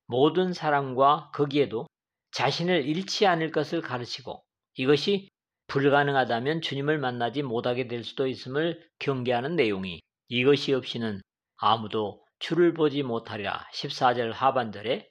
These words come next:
결과를 지적하고 있습니다. 예수 기도의 은혜로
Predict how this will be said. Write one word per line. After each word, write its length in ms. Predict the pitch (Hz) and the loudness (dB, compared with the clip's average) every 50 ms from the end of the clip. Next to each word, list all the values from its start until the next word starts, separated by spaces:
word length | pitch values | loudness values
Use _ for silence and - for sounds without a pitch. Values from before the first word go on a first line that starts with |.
| _ _ - | _ _ -6
결과를 500 | - - 147 147 127 143 131 131 147 180 | 0 2 2 4 4 4 4 2 2 -2
지적하고 500 | - - - 139 127 - - 107 110 117 | -4 -8 -6 -6 -6 -6 -8 -12 -10 -10
있습니다. 560 | 131 131 - - 117 98 87 90 82 - - _ _ _ _ _ _ _ _ _ _ _ _ _ - | -10 -10 -12 -18 -18 -18 -16 -16 -16 -18 -20 _ _ _ _ _ _ _ _ _ _ _ _ _ 0
예수 300 | 143 165 170 - - 202 | 2 2 2 0 -2 -4
기도의 460 | 170 170 190 196 208 208 180 - 147 | 0 4 6 6 8 6 6 4 2
은혜로 400 | 143 139 131 113 101 92 85 - | 0 0 0 -2 -4 -6 -10 -14